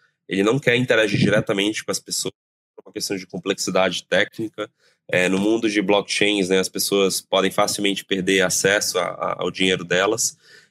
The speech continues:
Então, é, é, essa, essa tecnologia, ela vai ser basicamente o banco lidar com, com o Banco Central e a gente lidar com o banco. E o que que ela vai mudar nas nossas vidas, né? Acho que a primeira,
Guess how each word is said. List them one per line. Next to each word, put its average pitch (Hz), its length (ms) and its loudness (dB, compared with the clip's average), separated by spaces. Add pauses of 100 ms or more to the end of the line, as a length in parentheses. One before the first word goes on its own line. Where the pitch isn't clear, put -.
Então, 95 1080 2
é, 92 80 2
é, 87 920 0
essa, - 220 0
essa 98 200 0
tecnologia, 110 460 2
ela 107 100 2
vai 113 160 2
ser 117 540 2
basicamente 110 640 -4
o 107 40 -10
banco 113 400 0
lidar 101 480 0
com, 95 240 -8 (480)
com 98 60 -8
o - 20 2
Banco 98 180 0
Central 117 540 2
e 139 80 4
a 127 80 4
gente 117 340 0
lidar 110 280 0
com 127 140 -6
o - 20 -2
banco. 92 300 0
E 92 160 -8
o 98 80 -8
que 135 120 0
que 135 80 -2
ela 143 80 2
vai 135 100 4
mudar 107 340 2
nas 98 160 2
nossas 101 320 0
vidas, 87 340 -2
né? 85 140 -2
Acho - 180 -8
que - 80 -10
a - 20 -12
primeira, 113 580 0